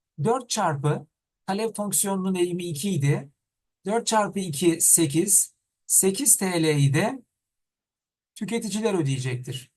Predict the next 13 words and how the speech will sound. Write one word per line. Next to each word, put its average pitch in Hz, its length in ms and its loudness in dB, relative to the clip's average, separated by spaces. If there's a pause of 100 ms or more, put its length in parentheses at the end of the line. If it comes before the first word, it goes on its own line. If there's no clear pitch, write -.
(760)
Üretici, 135 680 -4 (1600)
tüketici 139 680 -2 (680)
öder 123 280 2
şeklinde. 131 800 0 (380)
Bakın 151 380 0
hızlıca 151 640 2 (380)
cevaba 139 520 -2
ulaşmak 151 720 -4 (580)
mümkün. 147 500 -2 (880)
Böyle 269 300 -2
bir 226 80 -6
işlem 220 380 -4
yaptığımızda 190 880 0